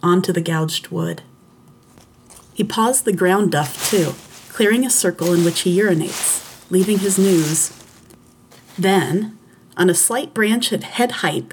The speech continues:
he's chosen the place with an eye to this branch, he thrashes his antlers or bites to break the tip. Gently, eyes closed, he rubs the freshened end along the side of his face,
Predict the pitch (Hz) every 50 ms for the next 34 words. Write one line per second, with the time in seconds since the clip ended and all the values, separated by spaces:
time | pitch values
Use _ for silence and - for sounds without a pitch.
0 | - _ - - 208 196 - - - - 277 285 277 233 190 165 165 - - -
1 | - 160 - - 175 - 151 170 175 180 180 170 156 147 139 - 180 196 196 -
2 | - 175 156 123 143 151 - - - - - - - - - - - - - -
3 | - - - 185 175 - 190 190 214 233 226 - 262 254 262 269 247 202 170 170
4 | 165 - 175 175 170 170 170 - - - 170 160 - - - 165 180 175 - -
5 | - - - 170 - 160 160 165 - - - 165 - - - - - - - -
6 | _ _ _ _ _ _ - _ _ _ _ _ _ _ _ _ _ - 175 165
7 | 147 - 165 170 160 170 185 - - _ _ _ _ _ _ _ - 196 208 220
8 | 233 220 - - - 175 165 156 151 160 160 - - - _ _ _ _ - -
9 | - - - - 180 170 175 185 190 220 254 269 - - - 254 233 - - -
10 | 214 214 - 269 247 240 180 175 170 180 175 165 170 170 175 170 165 - - 180
11 | 185 190 214 208 202 196 - - - 214 202 170 151 - - - -